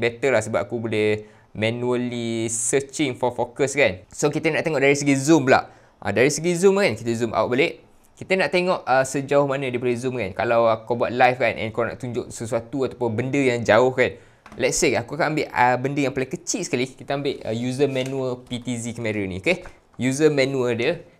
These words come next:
Okey, so aku letak dekat situ guys. Dia punya user manual. So, agak-agak dia boleh zoom ke tak eh? Jom kita try untuk zoomkan dia. Okey, kita zoom.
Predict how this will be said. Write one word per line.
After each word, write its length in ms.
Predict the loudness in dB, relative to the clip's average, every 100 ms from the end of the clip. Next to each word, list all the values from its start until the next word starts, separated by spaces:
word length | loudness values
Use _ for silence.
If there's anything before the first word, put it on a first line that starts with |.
| -6
Okey, 640 | -6 -6 _ 0 0 0
so 160 | -6 -4
aku 200 | -4 -4
letak 240 | -6 -6
dekat 160 | -4 -4
situ 200 | -6 0
guys. 360 | 0 0 -8 -20 _ _
Dia 120 | -12
punya 360 | -8 -8 -4 -4
user 480 | -4 -4 -4 -6 -4
manual. 440 | -4 -4 -6 -6 -12 -20 _
So, 160 | 2 4
agak-agak 320 | 6 4 4
dia 120 | 4 6
boleh 160 | 4
zoom 320 | 4 0 -2 0
ke 160 | -2
tak 180 | 0 0
eh? 140 | 0 -4 -6
Jom 80 | -6
kita 240 | -4 -8 -4
try 480 | 6 8 8 4 -10 _ _
untuk 320 | -8 -2 0 0
zoomkan 540 | 2 2 2 0 -2
dia. 160 | -4 -6 -14 _ -20 _
Okey, 240 | -4 -2 -2
kita 240 | -6 -8
zoom. 560 | -6 -4 0 2 0